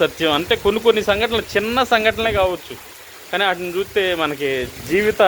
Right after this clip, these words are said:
అంటే మన గ-, గమనం ఏంటి, మనం ఏంటి, అసలు మనిషిగా మనం ఏం చేయాలి ఏంటి అనేది బోధపడుతూ ఉంటుందన్నమాట. ఇలాంటి చిన్న చిన్న విషయాల్లో మనం రియలైజ్ అయ్యి విర్రవెక్కుకోకుండా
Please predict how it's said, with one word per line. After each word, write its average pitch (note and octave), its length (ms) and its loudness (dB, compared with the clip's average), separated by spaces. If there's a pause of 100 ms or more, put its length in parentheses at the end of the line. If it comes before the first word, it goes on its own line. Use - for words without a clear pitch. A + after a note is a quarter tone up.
(960)
అంటే D3+ 140 0 (120)
మన D3 100 2 (120)
గ-, D3+ 220 4 (320)
గమనం G3+ 300 4 (100)
ఏంటి, F#3 200 -2 (140)
మనం D#3+ 140 0 (140)
ఏంటి, G3 220 -2 (100)
అసలు E3 240 -4
మనిషిగా E3+ 380 -2
మనం D#3+ 200 2
ఏం F3 140 0
చేయాలి E3 240 4
ఏంటి D3+ 160 -2
అనేది E3+ 260 -2
బోధపడుతూ D3 480 2 (100)
ఉంటుందన్నమాట. A#2 500 -4 (1000)
ఇలాంటి D3+ 320 2 (160)
చిన్న E3 200 -2
చిన్న F#3 220 -2
విషయాల్లో D#3+ 520 0 (200)
మనం C#3 180 0 (200)
రియలైజ్ D#3+ 400 2
అయ్యి C3+ 200 0 (300)
విర్రవెక్కుకోకుండా C3 840 0